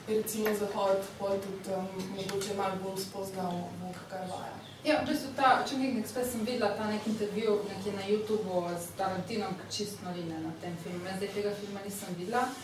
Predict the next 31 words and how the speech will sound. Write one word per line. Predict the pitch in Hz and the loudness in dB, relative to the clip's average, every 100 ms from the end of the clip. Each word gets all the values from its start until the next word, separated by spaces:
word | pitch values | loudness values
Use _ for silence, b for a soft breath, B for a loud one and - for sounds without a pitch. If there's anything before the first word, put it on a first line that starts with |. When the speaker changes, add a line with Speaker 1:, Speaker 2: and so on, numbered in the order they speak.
| B B B | B B B
Speaker 2:
ampak | 202 202 208 208 - - | -2 2 4 2 0 -10
ti | - 247 | -6 -4
si | 208 | 0
ga | 208 | 0
pa | - | 0
pač, | 202 - | -4 -4
Ana, | - 202 190 | -6 -6 -4
gledala. | 190 165 156 156 - - | -4 -2 -2 -4 -6 -6
Ehm, | 180 180 180 175 - | 0 2 2 -2 -8
a | - | -6
imaš | 190 190 196 | -2 0 0
mogoče | 208 208 208 | 0 0 0
kakšno, | 208 202 202 190 - - - | -2 -4 -4 -6 -8 -8 -8
kakšno | 180 - 180 | -6 -6 -6
vzporednice | - 185 190 185 180 170 | -6 -4 -4 -4 -6 -6
vidiš | 170 170 165 | -6 -6 -6
v | - | -8
bistvu | 165 160 170 | -10 -10 -12
s | |
tem, | - 160 | -10 -10
kar | - | -10
sem | - - | -8 -6
danes | - - - | -6 -6 -6
videla? | - - - - B B B - | -10 -12 -12 -14 B B B -4
Speaker 1:
Ehm, | 226 226 226 233 240 233 240 - - B B B | 2 4 6 6 6 4 2 -2 -4 B B B
ja, | 262 269 | 8 10
v | |
bistvu | 302 - 330 - - | 8 2 2 0 -2
Wong | 247 285 294 | 0 2 4
Kar-wai | 277 254 254 277 | 4 6 6 6
se | 277 | 2